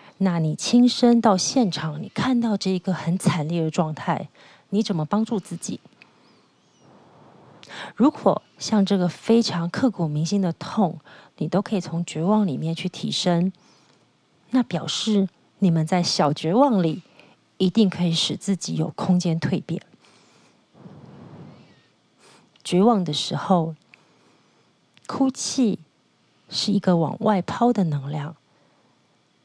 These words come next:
痛哭一场，崩溃、溃堤，它是一个瞬间让灵魂体漂浮在你的脑门之外的一个状态。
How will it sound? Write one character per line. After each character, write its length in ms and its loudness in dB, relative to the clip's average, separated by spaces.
痛 200 0
哭 240 2
一 100 4
场， 460 -6
崩 260 4
溃、 380 0
溃 300 -4
堤， 560 -6
它 360 0
是 220 -4
一 180 -4
个 300 -2
瞬 400 2
间 400 -2
让 240 0
灵 160 -2
魂 160 4
体 300 -8
漂 180 -2
浮 240 -8
在 280 -6
你 100 -8
的 260 -8
脑 220 -4
门 200 -4
之 180 -2
外 220 2
的 120 -6
一 100 -14
个 140 -6
状 280 -4
态。 220 -8